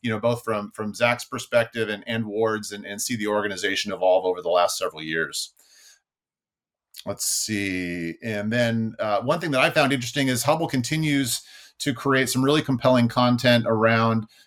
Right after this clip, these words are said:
community issues. It's called the Better Communities Podcast, and, uh, really enjoyed the format that they've used, uh, seeing how that's evolved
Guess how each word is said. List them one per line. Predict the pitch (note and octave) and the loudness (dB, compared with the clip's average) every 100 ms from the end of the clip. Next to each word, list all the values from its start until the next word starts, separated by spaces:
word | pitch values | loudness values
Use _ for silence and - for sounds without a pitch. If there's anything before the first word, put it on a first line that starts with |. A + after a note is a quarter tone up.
| - | -8
community | C#3+ F3+ D3+ B2+ | -4 0 2 2
issues. | A#2+ B2+ B2+ A2+ | 0 0 0 -2
It's | |
called | - B2 A2+ | 2 4 4
the | |
Better | F#2+ A#2+ B2+ A#2 | 4 4 4 -2
Communities | - B2 A#2+ A2 G2+ | -2 0 2 0 -4
Podcast, | - G#2+ G#2+ - F2+ F2 - - _ - - | -2 -2 -2 -2 -2 -2 -4 -12 _ -20 -2
and, | A2+ A2 G#2+ G#2 | 2 4 2 4
uh, | G#2 G#2 B2 | 6 6 6
really | C#3 D3+ C#3 | 6 6 6
enjoyed | A#2+ G#2+ B2 A2+ A2 | 4 4 4 4 4
the | G#2 | -2
format | - C3+ B2+ B2+ A#2+ | 0 2 4 4 2
that | A#2 | 0
they've | G#2+ G2 | 0 0
used, | A2+ C#3 C3+ B2+ A#2 - _ _ _ | 0 2 2 0 -4 -8 _ _ _
uh, | G#2 G#2 G2+ | -2 -2 0
seeing | - C3+ B2 | -2 -2 0
how | A#2+ | 2
that's | A#2 A#2 B2 | 2 2 0
evolved | G#2+ A2 A2+ A2+ A2 | -2 2 4 4 2